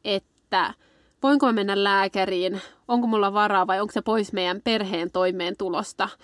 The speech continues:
koska lääkärilasku olisi tosi iso. Ja toisaalta myös, että meidän omia vanhempia hoidetaan hyvin. Et ei tarvitse kantaa sitäkään huolta, että pärjääkö he ja pääseekö he lääkäriin sitten, kun tulee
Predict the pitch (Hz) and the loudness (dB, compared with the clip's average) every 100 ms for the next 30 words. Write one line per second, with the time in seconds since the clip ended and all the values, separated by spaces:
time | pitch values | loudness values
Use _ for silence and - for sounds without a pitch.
0 | _ - 226 - 202 190 185 175 170 190 | _ -4 -2 0 2 2 2 -4 -4 -4
1 | - 190 - 208 208 - 214 - 214 208 | -2 -2 -2 -4 -4 -2 -4 -2 -2 -2
2 | - - - - - - 262 - _ 349 | -6 -20 -20 -20 -8 2 2 2 _ 4
3 | 349 320 226 214 240 277 247 254 - - | 4 4 2 0 2 2 2 2 -2 -12
4 | _ _ _ _ _ _ _ 262 262 262 | _ _ _ _ _ _ _ -2 0 2
5 | 269 285 302 466 370 233 196 185 - _ | 2 2 4 6 6 4 4 0 -2 _
6 | - 208 202 190 175 202 208 185 156 214 | -6 -2 -2 -2 -2 -2 -2 -2 -2 -6
7 | - - - 233 - 254 269 254 262 _ | -8 -16 -6 -6 -4 -2 0 0 -2 _
8 | - 254 269 - 311 311 - 196 185 180 | -2 0 0 2 2 2 0 0 -2 -2
9 | 185 175 180 185 190 - _ _ _ _ | 0 0 0 -4 -6 -8 _ _ _ _
10 | - 208 185 _ _ 202 190 131 - - | -8 -6 -6 _ _ 0 0 0 -10 -20
11 | - _ _ _ _ _ - 226 220 208 | -20 _ _ _ _ _ 0 0 2 0
12 | 208 233 294 233 190 196 208 208 254 277 | -2 0 2 2 0 -2 -2 -4 0 2
13 | 277 - _ _ _ - 208 190 185 185 | 0 -2 _ _ _ -6 -2 0 0 -2
14 | 185 202 - - 185 190 214 240 175 139 | -2 -2 -6 -6 -4 -4 -2 -2 0 -2